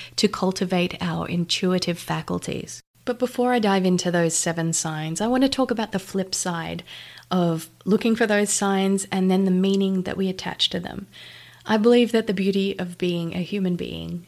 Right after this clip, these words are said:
and on this spiritual path is that when we're cultivating conscious awareness, we get to attach the meaning to things that we find significant.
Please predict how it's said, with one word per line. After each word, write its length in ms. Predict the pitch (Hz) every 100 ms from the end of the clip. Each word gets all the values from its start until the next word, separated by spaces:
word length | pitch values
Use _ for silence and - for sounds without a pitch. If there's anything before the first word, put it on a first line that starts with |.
| -
and 260 | 180 175 170
on 160 | 180 185
this 120 | 185
spiritual 460 | - 185 190 190
path 400 | 190 - - - -
is 240 | 208 190
that 220 | 190 185
when 220 | - 208 202
we're 180 | 196
cultivating 640 | 190 190 214 208 196 185 185
conscious 460 | - 180 175 185
awareness, 600 | 190 180 196 180 - - - - - - -
we 180 | 220 269
get 360 | 277 220 -
to 120 | - 196
attach 380 | 185 175 170
the 80 | -
meaning 300 | 180 165 165
to 100 | 160
things 440 | 165 165 156 156 -
that 200 | 160 -
we 80 |
find 420 | 170 165 160 156 151
significant. 800 | - 156 156 - - - -